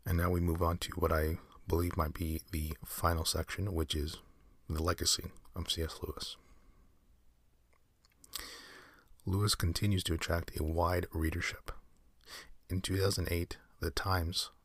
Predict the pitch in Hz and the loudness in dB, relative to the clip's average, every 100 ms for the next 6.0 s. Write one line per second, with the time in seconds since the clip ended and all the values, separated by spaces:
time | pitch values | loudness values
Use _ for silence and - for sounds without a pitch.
0 | - _ - 82 82 - - 87 90 90 | -20 _ 0 2 2 0 -2 0 2 2
1 | 82 - 85 78 78 80 - - 82 80 | -2 -2 0 2 2 2 0 0 2 2
2 | 78 - - 76 - - 120 - 101 85 | 0 -8 -4 -2 -2 -2 -4 -2 -4 -4
3 | - 78 87 90 92 - - - 76 78 | -4 2 4 4 2 -2 -8 0 2 2
4 | - 76 73 73 - - - 80 87 76 | 4 4 4 0 -4 2 4 4 -2 -2
5 | 76 80 76 - - - 85 78 - | -2 -2 -4 -6 -8 0 2 2 -2